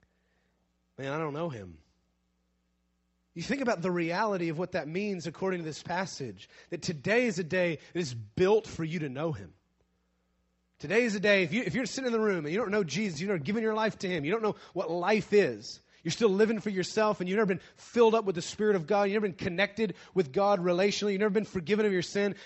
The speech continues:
then today, we're alive on the earth today as an opportunity for you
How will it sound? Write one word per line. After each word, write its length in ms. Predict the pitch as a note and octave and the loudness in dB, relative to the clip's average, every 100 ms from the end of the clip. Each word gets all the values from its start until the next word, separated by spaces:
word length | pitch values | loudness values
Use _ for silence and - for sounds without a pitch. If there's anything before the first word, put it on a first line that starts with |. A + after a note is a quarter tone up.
| - | 0
then 140 | G#3 | 0
today, 600 | - F3+ C3+ B3+ A#3 F3+ | 0 0 2 4 6 4
we're 220 | D#3+ G#3+ F#3+ | 4 4 4
alive 580 | F3+ F3+ F#3+ B3 B3+ | 2 2 2 4 4
on 100 | A#3 | 4
the 160 | G#3 G#3+ | 2 2
earth 180 | G#3+ - | 2 0
today 500 | E3+ G3 A3 F#3 D#3 - | -2 2 4 2 0 -4
as 100 | F3+ | -2
an 80 | G3 | 0
opportunity 520 | G#3 F#3 F#3+ G#3 G3 | 0 0 0 0 0
for 160 | F3 E3+ | -2 -4
you 560 | D3+ F3 C4+ A3+ F3+ | -4 0 2 4 4